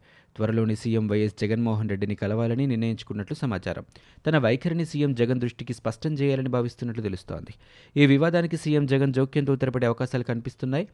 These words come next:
కాగా, గత కొన్ని రోజులుగా నియోజకవర్గంలో జరుగుతున్న పరిణామాలపై వంశీ అనుచరులు మీడియా సమావేశం నిర్వహించి మరీ క్లారిటీ ఇచ్చుకున్నారు. ప్రభుత్వ అవినీతిని బయటపెడుతున్నారనే పట్టాభి కారుపై దాడి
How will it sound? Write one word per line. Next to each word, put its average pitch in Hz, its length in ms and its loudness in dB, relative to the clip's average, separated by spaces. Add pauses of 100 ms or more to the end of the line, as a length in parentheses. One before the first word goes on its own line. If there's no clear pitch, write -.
(480)
కాగా, 147 180 6
గత 170 200 4
కొన్ని 147 240 2
రోజులుగా 147 320 2
నియోజకవర్గంలో 131 760 2
జరుగుతున్న 117 440 0
పరిణామాలపై 131 720 -2
వంశీ 113 360 -2
అనుచరులు 107 380 -4
మీడియా 104 280 -2
సమావేశం 98 460 -6
నిర్వహించి 98 460 -6
మరీ 95 140 -4
క్లారిటీ 98 380 -8
ఇచ్చుకున్నారు. - 640 -16 (1200)
ప్రభుత్వ 127 360 2
అవినీతిని 123 520 2
బయటపెడుతున్నారనే 117 880 0
పట్టాభి 117 460 -2
కారుపై 110 380 0
దాడి 107 260 -2